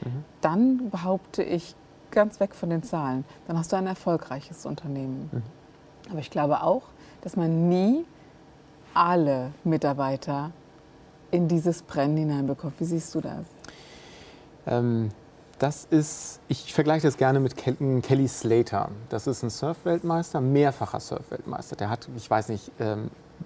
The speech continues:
Speaker 1: jenseits von sechs, sieben Titeln Surf-Weltmeister, also Wellenreiten.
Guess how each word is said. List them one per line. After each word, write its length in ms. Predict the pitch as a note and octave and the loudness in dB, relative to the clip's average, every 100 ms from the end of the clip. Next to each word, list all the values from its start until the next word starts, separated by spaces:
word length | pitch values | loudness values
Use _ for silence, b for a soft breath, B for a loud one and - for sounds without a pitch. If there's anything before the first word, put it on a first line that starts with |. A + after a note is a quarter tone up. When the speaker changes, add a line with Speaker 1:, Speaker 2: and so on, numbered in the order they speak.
| - | -6
Speaker 1:
jenseits 440 | C3 C#3+ C#3 B2+ | 4 6 6 4
von 160 | - B2 | 2 0
sechs, 240 | B2 A#2+ | 2 0
sieben 300 | B2+ A#2+ A#2 | -2 -2 -2
Titeln 480 | - C3+ B2 A#2 A2 | -2 -2 0 0 -2
Surf-Weltmeister, 800 | G#2 A#2+ G2+ - - - - - - | -2 0 0 -2 -8 -8 -12 -8 -6
also 200 | B2 B2 | 0 4
Wellenreiten. 640 | C3 B2+ - - - - | 4 4 0 -2 -2 -12